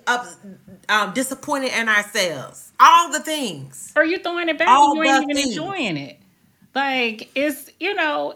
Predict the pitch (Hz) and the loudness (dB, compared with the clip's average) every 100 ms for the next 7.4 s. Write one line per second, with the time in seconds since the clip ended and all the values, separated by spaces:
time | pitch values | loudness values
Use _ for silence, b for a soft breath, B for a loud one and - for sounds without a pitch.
0 | - 294 262 _ 277 - 285 269 254 - | -10 -12 -12 _ -12 -8 -8 -8 -12 -12
1 | 240 311 294 208 214 214 208 - 233 233 | -10 -8 -8 -8 -10 -8 -10 -8 -8 -6
2 | 226 220 214 202 196 196 202 202 202 202 | -8 -10 -12 -10 -10 -8 -8 -8 -10 -12
3 | 185 180 214 196 185 - 185 180 180 - | -12 -14 -12 -10 -10 -10 -12 -12 -14 -12
4 | 190 180 165 160 180 185 165 160 156 185 | -10 -10 -10 -12 -12 -12 -8 -6 -6 -10
5 | b b - 190 180 185 - 190 175 165 | b b -12 -8 -8 -8 -8 -10 -10 -12
6 | 180 170 165 165 160 - 170 165 156 147 | -12 -10 -8 -10 -12 -10 -8 -8 -10 -10
7 | 143 147 165 220 | -8 -6 -8 -12